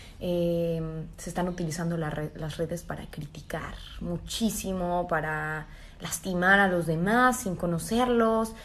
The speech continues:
para no aceptar los diferentes puntos de vista.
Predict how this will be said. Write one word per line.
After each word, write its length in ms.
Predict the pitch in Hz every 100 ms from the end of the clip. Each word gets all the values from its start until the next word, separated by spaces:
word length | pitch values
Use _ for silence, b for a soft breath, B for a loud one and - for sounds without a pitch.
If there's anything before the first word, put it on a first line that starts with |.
| B B B
para 200 | - 175
no 180 | 190 202
aceptar 500 | 214 - 175 - 185
los 160 | 180 170
diferentes 680 | 156 165 160 160 170 160 - B B
puntos 360 | - 151 147 151
de 80 | 147
vista. 400 | 139 139 -